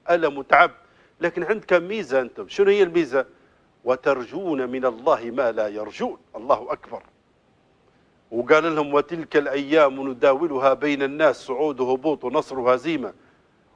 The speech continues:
وقال لهم: "ويتخذ منكم شهداء". المسألة هي أنت تبذل جهدك واثق بنصر الله، وأعظم نوع من أنواع النصر هو الثبات على الحق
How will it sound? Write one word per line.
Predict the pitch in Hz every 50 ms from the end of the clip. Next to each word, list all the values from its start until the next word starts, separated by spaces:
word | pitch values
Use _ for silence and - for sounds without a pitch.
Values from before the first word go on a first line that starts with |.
| _ _
وقال | - 131 139 151 175 175 180 190 180
لهم: | 165 160 160
"ويتخذ | 160 160 160 160 - - - 175 - 165 156 139 151
منكم | 151 175 185 175 - - 156 151
شهداء". | 156 - 175 156 147 156 156 151 175 170 151 - - _ _ _ _ _ _ _ _ _ _ _ _ _ _ _ _ _ _ - - -
المسألة | 104 113 147 - - 160 147 147
هي | 151 160 170 170 165 165 160 156 - - _ _ _ _ _ _ _ -
أنت | 151 147 -
تبذل | 151 - 196 202 175 147 160 160 147 143 131 - - -
جهدك | 117 113 113 180 180 143 127 147 165 165 - - - _ _ _ _ _ _ -
واثق | 123 147 185 214 214 - - 220 208 - - _ _ _ _ _ _ _ _ _ _
بنصر | 110 117 143 156 196 - - 170 170
الله، | 185 190 208 220 220 214 - - - _ _ _ _ _ _ _
وأعظم | 127 120 139 - 233 262 269 262 247 226 180 - - 160 151 143 139
نوع | 135 151 190 233 220 165
من | 160 165
أنواع | 165 160 175 190 175 165
النصر | 170 175 208 196 - - 202 165
هو | - 147 160 160
الثبات | 147 - _ - - 143 170 175 170 156 - 135
على | 127 127
الحق | 123 - - - - - _ _ -